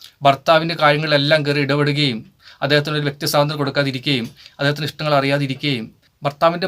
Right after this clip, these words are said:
മുകളിൽ കയറി വലിയ ആളാണ് എന്നുള്ളൊരു സ്ഥാനത്ത് നിൽക്കുകയും എപ്പോഴും ശകാരിക്കുകയും ഫ്രീഡം പോലും കൊടുക്കാതെ അത്രമാത്രം ലെവലിൽ കൊണ്ടുപോകുന്ന ഭാര്യമാരെ ഭർത്താക്കന്മാർ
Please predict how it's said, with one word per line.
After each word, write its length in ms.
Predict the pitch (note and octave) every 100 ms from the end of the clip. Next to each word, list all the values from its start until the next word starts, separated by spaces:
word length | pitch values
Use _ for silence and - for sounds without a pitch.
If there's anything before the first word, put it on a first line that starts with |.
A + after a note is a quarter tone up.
| E3
മുകളിൽ 320 | D3 F3+ G3 F3+
കയറി 220 | E3 E3
വലിയ 200 | D3+ D#3+ D3
ആളാണ് 340 | D#3 D3+ D3 D3+ D3
എന്നുള്ളൊരു 340 | D3+ D3 C3+
സ്ഥാനത്ത് 360 | - C3+ C#3+ D3 C#3+
നിൽക്കുകയും 380 | A#2+ C#3+ A2+ A#2 _ _ _ D3
എപ്പോഴും 440 | C#3 - D#3+ D#3 D3 C#3+
ശകാരിക്കുകയും 600 | C#3 C#3+ D3 D3+ A#2+ A2 _ _ - - -
ഫ്രീഡം 320 | F3 F#3+ G#3
പോലും 180 | F3 E3+
കൊടുക്കാതെ 360 | D#3 D3 D3 D3
അത്രമാത്രം 500 | C#3 F3+ F3+ F3+ F#3 E3
ലെവലിൽ 200 | D#3 D#3+
കൊണ്ടുപോകുന്ന 400 | C#3+ D3 D3+ D#3
ഭാര്യമാരെ 400 | C#3 C3+ D3 C#3 C#3+ - _ _ -
ഭർത്താക്കന്മാർ 520 | C3 C#3+ C#3 D3